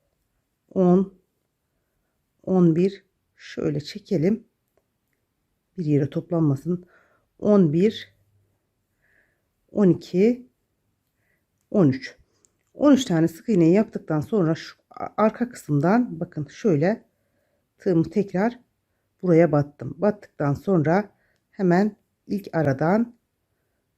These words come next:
batıyorum ve şu aralara birer tane sık iğne yaparak devam ediyorum.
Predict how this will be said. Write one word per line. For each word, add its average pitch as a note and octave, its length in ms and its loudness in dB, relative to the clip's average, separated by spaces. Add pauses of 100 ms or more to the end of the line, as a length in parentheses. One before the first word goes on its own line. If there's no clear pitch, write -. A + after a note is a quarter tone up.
batıyorum E3+ 560 0
ve D#3+ 80 2
şu - 180 -8
aralara E3 500 2
birer F#3+ 300 2
tane C#3 220 -2
sık - 220 -14
iğne D3+ 160 0
yaparak F3 640 -2 (4000)
devam C#3+ 360 2
ediyorum. - 420 -12